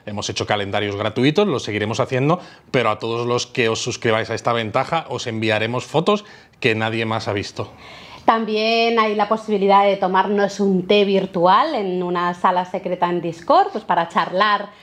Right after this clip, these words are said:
Speaker 2: un poco
Speaker 1: Exacto.
Speaker 2: de lo que queramos de Japón y de lo que queramos al menos una vez al mes.
Speaker 1: Y además será diferente que los directos de YouTube, porque en estas charlas especiales tendremos voz bidireccional, incluso imagen bidireccional, con lo cual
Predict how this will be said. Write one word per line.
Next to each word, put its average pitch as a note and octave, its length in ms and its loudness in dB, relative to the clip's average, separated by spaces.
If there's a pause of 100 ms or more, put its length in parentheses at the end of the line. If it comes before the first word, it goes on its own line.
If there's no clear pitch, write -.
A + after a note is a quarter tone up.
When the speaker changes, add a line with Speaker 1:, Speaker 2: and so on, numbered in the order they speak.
(160)
Speaker 2:
un G3+ 140 -4
poco G#3 180 2
Speaker 1:
Exacto. G#3 180 4
Speaker 2:
de D#4+ 160 2
lo B3 140 2
que G3 160 -8
queramos F3+ 480 -4
de G#3 80 -2
Japón A#3 520 2
y A#3 80 0
de F#3+ 120 0
lo A3+ 140 2
que C4 120 0
queramos G#3 420 0
al F3+ 100 2
menos E3+ 260 -6
una F3 160 0
vez D#3 160 -2
al D3+ 140 0
mes. C4 200 4 (160)
Speaker 1:
Y C3 80 2
además A2+ 320 2
será B2 240 0
diferente A2+ 560 -4
que A2+ 140 0
los A2 340 -2
directos A2 400 0
de A2 80 2
YouTube, G#2+ 320 2
porque A2 280 -6
en G#2 100 -4
estas A2 440 -2
charlas C#3+ 420 0
especiales D#3+ 840 0 (100)
tendremos A2 540 0
voz A#2 420 2
bidireccional, C#3 880 0
incluso B2+ 720 0 (220)
imagen B2+ 540 0
bidireccional, C#3 640 -2
con C3+ 140 2
lo A#2 120 0
cual F3 380 2